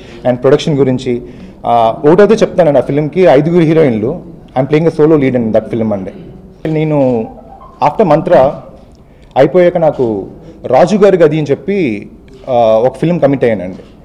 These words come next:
Director ఓంకార్ గారిది, జీనియస్ చేశారు ఆయన ముందు. ఆ ఫిల్మ్లో నేను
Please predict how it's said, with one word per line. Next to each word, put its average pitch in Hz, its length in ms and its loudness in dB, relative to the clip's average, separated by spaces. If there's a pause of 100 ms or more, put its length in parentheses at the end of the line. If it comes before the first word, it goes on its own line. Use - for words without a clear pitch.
(320)
Director 135 300 2
ఓంకార్ 165 340 2
గారిది, 107 360 -2 (480)
జీనియస్ 170 460 -2
చేశారు 123 240 -2
ఆయన 101 120 -4
ముందు. 104 280 -6 (880)
ఆ 175 100 4
ఫిల్మ్లో 202 360 2
నేను 139 480 0